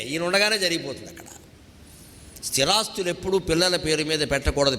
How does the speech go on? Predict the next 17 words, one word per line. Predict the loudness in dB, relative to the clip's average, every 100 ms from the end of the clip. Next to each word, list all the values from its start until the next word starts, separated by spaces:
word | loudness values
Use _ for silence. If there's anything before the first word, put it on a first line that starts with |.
| 0
పిత్రార్జితమైనవి, | 2 2 2 0 -4 -2 0 0 2 0 -2 -4 2
స్వార్జితమైనవి | 4 4 2 -4 -4 -4 -4 -6 -10
కూడా. | -16 -18 -20 -12 -8
పిత్రార్జితం | -4 2 2 2 -2 -2 -2 -2
కొంతమంది | -2 0 0 0
పొరపాటు | 2 2 2 2
పడతారు. | 0 0 -2 0
స్వార్జితం | 0 0 -2 -2 -2 0
సరే | 0 2
సరే, | 0 -2 -6 -2
కొడుకులకి | 2 4 4 2 2
ఇవ్వాలని | 2 2 2
ఏం | 0 0
లేదు, | 0 2
దారిపోయేవాడికి | 2 2 2 2 2 2
ఇచ్చుకోవచ్చు, | 0 -2 -2 -2 0
దానికి | 0 0